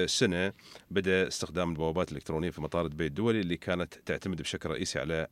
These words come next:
آه، بطاقة البوابة الإلكترونية إي جيت. الإجابة الصحيحة سنة ألفين واثنين. ألفين واثنين، ونقول الناموس لأختنا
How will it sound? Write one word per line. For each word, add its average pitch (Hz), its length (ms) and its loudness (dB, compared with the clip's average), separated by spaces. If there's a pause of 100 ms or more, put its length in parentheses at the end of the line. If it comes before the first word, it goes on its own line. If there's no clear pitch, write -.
آه، 69 160 -8
بطاقة 80 480 -2
البوابة 78 540 0
الإلكترونية 82 720 -2 (360)
إي 101 120 2
جيت. 113 420 2
الإجابة 90 480 2
الصحيحة 87 680 -2
سنة 85 280 0 (140)
ألفين 117 520 4
واثنين. 92 340 6 (500)
ألفين 95 520 4
واثنين، 110 300 4
ونقول 101 380 4
الناموس 95 760 2 (280)
لأختنا 92 720 0